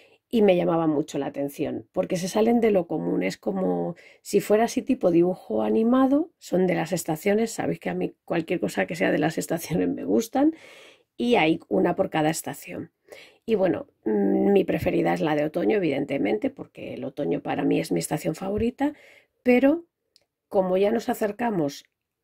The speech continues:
a lo que es, vamos más a la primavera y al verano, pues me he cogido esta vez primavera-verano, y en el siguiente pedido me cogeré otoño-invierno.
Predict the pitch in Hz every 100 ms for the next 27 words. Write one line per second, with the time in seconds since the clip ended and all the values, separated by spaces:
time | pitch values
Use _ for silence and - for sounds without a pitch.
0 | _ _ - 170 147 156 185 - - -
1 | 175 170 170 190 - 147 143 - 151 147
2 | 170 151 143 151 185 208 220 226 185 165
3 | 156 170 - 175 180 - 170 226 - 170
4 | 170 151 160 175 160 143 143 139 - _
5 | 226 220 - - 160 151 - 160 170 190
6 | 180 185 247 220 - - 170 170 226 -
7 | _ _ _ - 165 170 170 151 135 135
8 | 135 - 214